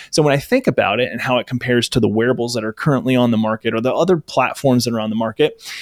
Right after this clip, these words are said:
if you think about the pillars, I think about them in these four. We have good quality nutrition. We have good quality exercise, we have good quality sleep, and then we also are managing our mental health. And I think, again, you could probably m-, m-, create some other categories there, but I think that you could fit most health and wellness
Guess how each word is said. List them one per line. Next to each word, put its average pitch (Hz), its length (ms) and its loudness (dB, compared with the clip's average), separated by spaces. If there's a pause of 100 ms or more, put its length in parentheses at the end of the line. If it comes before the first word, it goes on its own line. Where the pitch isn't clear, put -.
(120)
if 135 120 0
you 139 100 4
think 156 180 -2
about 143 540 2
the 131 80 -2
pillars, 127 340 4
I 123 60 2
think 127 160 0
about 117 280 0
them 113 120 2
in 110 160 2
these 107 220 2
four. 101 520 -8
We 110 140 -4
have 104 420 -4
good 120 200 2
quality 123 420 2
nutrition. 117 460 -2 (420)
We 127 120 -2
have 113 380 -2
good 113 200 -2
quality 110 420 0
exercise, 190 720 -8 (200)
we 127 120 -2
have 113 300 -2
good 117 200 2
quality 110 480 0
sleep, 185 500 0 (280)
and 127 140 0
then 117 120 0
we 110 100 -2
also 117 520 2
are 110 100 -4
managing 110 540 -2
our 107 100 -6
mental 104 360 -10
health. - 460 -14
And 135 120 -2
I 127 100 0
think, 120 300 -4
again, 113 360 -6
you 190 120 2
could 180 140 2
probably 170 680 4
m-, 147 200 -2
m-, 156 160 0
create 156 420 2
some 139 140 0
other 135 180 4
categories 120 640 0
there, 113 240 0
but 123 140 0
I 127 60 0
think 147 300 -2
that 120 200 2
you 120 80 -6
could 117 180 -4
fit 127 320 0
most 131 540 2
health 131 320 -2
and 135 140 2
wellness 117 560 -2